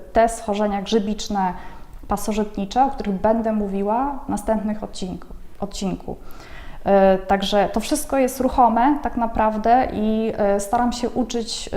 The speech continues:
y, swoich klientów, ym, żeby rozpoznawali, w którym momencie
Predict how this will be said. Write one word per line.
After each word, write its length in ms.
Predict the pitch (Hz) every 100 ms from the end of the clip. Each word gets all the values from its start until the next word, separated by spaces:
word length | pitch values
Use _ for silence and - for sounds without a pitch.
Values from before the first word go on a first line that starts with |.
| 202 202 202
y, 40 |
swoich 420 | 202 - 226 220 226
klientów, 840 | 214 226 220 226 214 220 220 - - 196 196 196 196
ym, 300 | 208 202 202 - - - - - -
żeby 480 | 202 208 202 220 208
rozpoznawali, 1120 | - 226 220 - 226 214 214 214 233 214 208 247
w 140 | -
którym 360 | 240 233 226 226
momencie 680 | 220 233 214 208 - 185